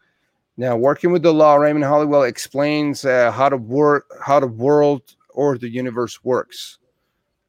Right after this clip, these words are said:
Amazing book. I absolutely love it. And then my next top book is The Go-Giver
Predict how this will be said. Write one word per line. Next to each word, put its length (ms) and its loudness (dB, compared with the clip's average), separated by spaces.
Amazing 500 -4
book. 380 -2
I 100 2
absolutely 460 -2
love 240 -2
it. 180 -8
And 180 -4
then 220 2
my 320 2
next 400 0
top 320 2
book 240 -2
is 160 -8
The 140 -8
Go-Giver 720 -6